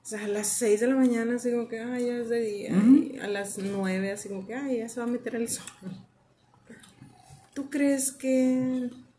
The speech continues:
Speaker 1: todo esto sea por el cambio climático? Y
Speaker 2: Digo, siempre afecta, siempre va a afectar. Un, diferencias de uno o dos grados a nivel mundial generan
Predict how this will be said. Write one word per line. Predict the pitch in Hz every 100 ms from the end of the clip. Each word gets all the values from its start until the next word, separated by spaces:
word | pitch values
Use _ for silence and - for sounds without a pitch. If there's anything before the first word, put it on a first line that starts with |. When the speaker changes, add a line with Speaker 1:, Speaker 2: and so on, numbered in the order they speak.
| - - _ _ - _ _ _
Speaker 1:
todo | 233 233 240
esto | 233 233 226
sea | - 220 202 196 196
por | 196
el | 185
cambio | 180 185 190
climático? | 190 196 185 175 170 - 175 - 165 165 165 165
Y | 165 - - - - - - 175
Speaker 2:
Digo, | 165 139
siempre | 143 123
afecta, | 143 120 - 131 131 - - _ _ _ _ -
siempre | 123 123
va | 117
a |
afectar. | 117 - 104 131 - - - - - - - -
Un, | 147 147
diferencias | 143 139 131 143 165 143
de | 135
uno | 127 143 139
o |
dos | 127 123
grados | 117 117 113 98 95 - - -
a |
nivel | 101 101 101
mundial | 110 113 107 104 104
generan | - 104 101 104 98 95